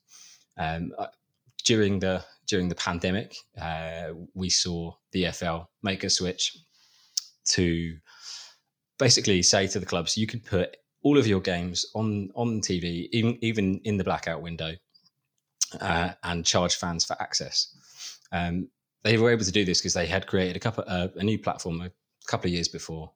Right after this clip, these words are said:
which, um, allowed the individual teams to stream their matches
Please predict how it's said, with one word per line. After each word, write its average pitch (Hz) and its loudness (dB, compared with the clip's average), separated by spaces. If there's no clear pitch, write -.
which, - 0
um, 82 -2
allowed 90 -2
the 101 2
individual 92 2
teams 80 -4
to - -10
stream 82 -2
their 80 -4
matches - -2